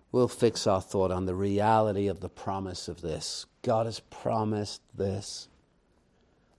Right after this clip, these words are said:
To everyone who knows him, all true believers. Then I saw a new heaven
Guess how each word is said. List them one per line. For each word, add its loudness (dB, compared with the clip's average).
To 2
everyone 0
who 0
knows -4
him, -6
all 2
true -4
believers. -8
Then 2
I 2
saw 0
a 0
new 0
heaven 0